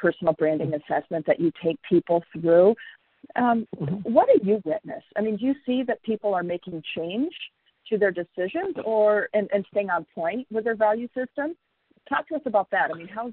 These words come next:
Speaker 1: that happening?
Speaker 2: Sure. You know, it, it, it's actually very interesting. It, it varies quite a bit from, from person to person. So some find it, it very affirming and, and get more solidly in, into it. And, and others, um, when they start to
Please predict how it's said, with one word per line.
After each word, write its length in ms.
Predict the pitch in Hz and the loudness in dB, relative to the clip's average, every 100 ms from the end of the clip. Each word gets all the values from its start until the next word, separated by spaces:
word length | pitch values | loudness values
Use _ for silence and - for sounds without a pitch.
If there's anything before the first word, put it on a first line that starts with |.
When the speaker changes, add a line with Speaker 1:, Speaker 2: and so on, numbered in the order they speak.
| 190 | -8
Speaker 1:
that 220 | 180 - 180 | -6 -6 -8
happening? 440 | 160 - - - - _ | -10 -10 -14 -18 -20 _
Speaker 2:
Sure. 340 | - 214 180 127 _ _ _ - _ _ - - - | 4 4 4 0 _ _ _ -20 _ _ -20 -6 6
You 80 | 208 | 8
know, 60 | - | 10
it, 160 | 175 | 10
it, 100 | 170 - | 8 6
it's 160 | 151 180 | 6 8
actually 280 | 185 - 175 | 6 8 10
very 220 | 175 151 | 10 10
interesting. 400 | 143 - 131 110 | 6 2 0 6
It, 140 | 113 - | 6 6
it 320 | 131 131 123 - | 4 4 2 6
varies 300 | 135 165 165 - | 10 10 8 4
quite 220 | - 156 | 4 6
a 60 | 131 | 8
bit 200 | 135 - | 6 6
from, 280 | - 117 113 - | 0 0 0 0
from 140 | 120 | 0
person 320 | 104 120 - | 8 8 6
to 60 | 123 | 0
person. 400 | - 123 - 82 - | 8 6 6 -4 2
So 100 | 117 - | 2 8
some 280 | 147 156 147 - - - - | 8 8 2 -8 -16 0 8
find 300 | 135 131 123 | 8 10 8
it, 100 | 117 | 8
it 160 | 113 120 | 6 8
very 280 | 123 127 | 10 12
affirming 560 | 110 - 120 127 135 139 | 10 8 8 8 6 4
and, 360 | 107 104 101 98 | 4 6 6 4
and 320 | 107 98 95 - - | 2 2 0 -4 2
get 160 | 110 - | 2 6
more 220 | 113 110 - | 4 4 6
solidly 560 | 120 113 107 98 104 90 | 12 12 12 8 4 4
in, 120 | 113 117 | 0 0
into 320 | 113 - 151 | 0 8 8
it. 140 | 151 _ - - - _ - | 8 _ -20 -20 -20 _ -4
And, 320 | 127 117 113 - | 4 6 6 6
and 180 | 110 - | 4 8
others, 420 | - 156 156 143 131 - - - | 10 12 12 10 2 -8 -2 8
um, 200 | 127 120 | 10 10
when 120 | 120 | 8
they 100 | 120 | 4
start 340 | 117 131 131 | 8 10 10
to 100 | - | 8